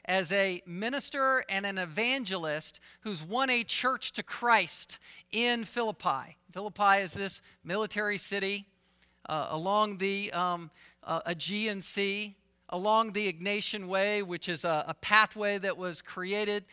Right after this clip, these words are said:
with stones that people walked on from Philippi, eight hundred miles to Rome. And it was this extension of the Roman Empire where this small church had, had grown up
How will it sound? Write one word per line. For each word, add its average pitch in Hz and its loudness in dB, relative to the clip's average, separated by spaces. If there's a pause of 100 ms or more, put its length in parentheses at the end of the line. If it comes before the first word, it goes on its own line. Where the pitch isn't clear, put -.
(240)
with 165 -8
stones 214 -2
that 180 -2 (160)
people 196 -6
walked 208 4
on 196 2
from 160 -10
Philippi, 180 2
eight 196 -2
hundred 190 -6
miles 185 0
to 175 -10
Rome. 165 -6 (680)
And 214 4
it - -6
was 214 -6
this 208 -2
extension 262 0
of 233 -2
the 190 -6
Roman 226 2
Empire 196 4
where 190 -2
this 196 -2
small 233 -2
church 214 -2
had, 190 6 (220)
had 185 0
grown 226 0
up 214 6